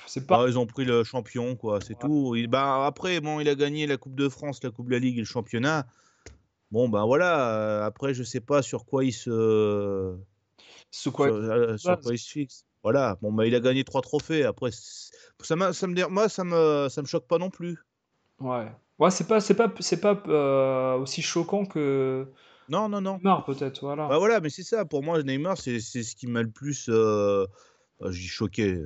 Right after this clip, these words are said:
Speaker 2: je suis pas non plus, euh, je suis pas choqué pour pas grand-chose, mais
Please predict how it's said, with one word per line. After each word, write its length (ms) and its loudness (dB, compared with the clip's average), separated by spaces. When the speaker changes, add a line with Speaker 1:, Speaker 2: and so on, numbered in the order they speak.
Speaker 2:
je 80 -12
suis 100 -16
pas 160 0
non 140 -2
plus, 280 -2
euh, 100 0
je 60 -6
suis 100 -14
pas 140 0
choqué 300 -4
pour 260 -4
pas 160 0
grand-chose, 460 0
mais 160 0